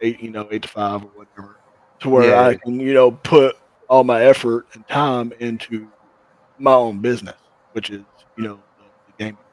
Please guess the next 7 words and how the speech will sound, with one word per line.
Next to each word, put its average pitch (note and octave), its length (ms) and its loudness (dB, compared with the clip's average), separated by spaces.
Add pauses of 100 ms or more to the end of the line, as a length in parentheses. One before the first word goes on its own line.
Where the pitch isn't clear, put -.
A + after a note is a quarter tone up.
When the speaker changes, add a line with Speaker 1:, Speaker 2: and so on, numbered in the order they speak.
(440)
Speaker 1:
side F#2+ 180 -16
of - 140 -20
things. F#2+ 160 -20
Speaker 2:
Yeah, G#2+ 140 -12 (720)
absolutely, G2+ 680 -6 (380)
absolutely, G2+ 540 -4
and, A2+ 200 -6